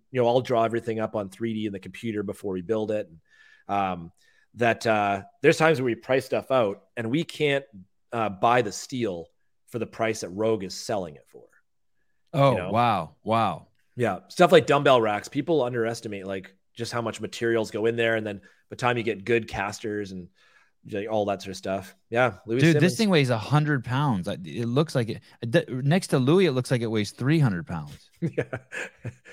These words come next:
Speaker 1: Uh, I,
Speaker 2: Look
Speaker 1: that guy is, uh, what a, just a legend.
Speaker 2: Look at that.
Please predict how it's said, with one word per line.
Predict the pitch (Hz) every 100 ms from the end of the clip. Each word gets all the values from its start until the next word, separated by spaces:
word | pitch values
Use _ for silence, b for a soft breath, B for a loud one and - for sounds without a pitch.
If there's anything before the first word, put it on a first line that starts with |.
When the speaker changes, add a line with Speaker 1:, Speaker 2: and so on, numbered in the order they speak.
| B B 110
Speaker 1:
Uh, | 101 101 92 _ _ -
I, | 123 127 127
Speaker 2:
Look | 123
Speaker 1:
that | 127 131
guy | 135 117
is, | 110 101
uh, | 110 104 95
what | 117 120
a, | 110 104 123 110
just | 95 -
a |
legend. | 92 87 82 85 87 _ _ _ _ _ 127
Speaker 2:
Look | 170
at | 151
that. | 175